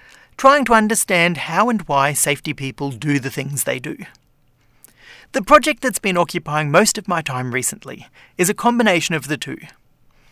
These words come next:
It's testing an idea called decluttering. The basic idea is to take multiple work crews who are performing similar work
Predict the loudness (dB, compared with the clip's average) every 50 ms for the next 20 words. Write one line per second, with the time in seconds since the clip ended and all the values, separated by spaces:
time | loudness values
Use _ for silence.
0 | _ _ -20 -20 -20 -20 _ _ 0 0 0 -2 -4 -4 -4 -4 -2 -2 -2 0
1 | 2 2 2 0 0 0 0 0 0 0 -4 _ -6 -2 0 0 0 0 -4 -6
2 | -14 -18 -12 -4 -2 -2 -2 -2 -6 -4 -4 -4 -4 -4 -12 -12 -14 -16 -18 -20
3 | _ _ _ _ _ _ _ _ _ _ -20 -20 -20 -20 -20 -20 _ -2 0 4
4 | 4 2 2 0 -2 0 2 2 2 2 2 2 2 2 0 -2 -4 -6 -8 _
5 | _ -8 -8 -4 -2 -2 -2 -2 -4 -12 -20 -10 -6 4 6 6 4 4 0 _
6 | -4 -4 -2 2 2 2 0 0 -4 -6 -6 -6 -4 -6 -8 -8 -6 -8 -6 -6
7 | -10 -10 -4 -2 -2 -2 -2 -2 -4 -2 -2 0 0 2 2 2 0 0 -2 -4
8 | -8 -8 -10 -14 -14 -20